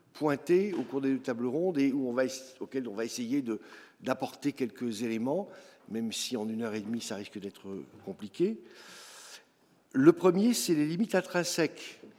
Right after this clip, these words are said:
de la compliance. Et, euh, la présidente de l'A M F, ce matin, pointait le problématique du formalisme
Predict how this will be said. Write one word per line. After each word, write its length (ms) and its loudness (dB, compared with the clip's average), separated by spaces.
de 120 -4
la 100 2
compliance. 680 -8
Et, 160 0
euh, 180 0
la 60 -20
présidente 260 0
de 40 2
l'A 120 6
M 200 6
F, 60 -2
ce 100 0
matin, 400 0
pointait 720 0
le 800 -2
problématique 500 -2
du 100 -12
formalisme 840 -4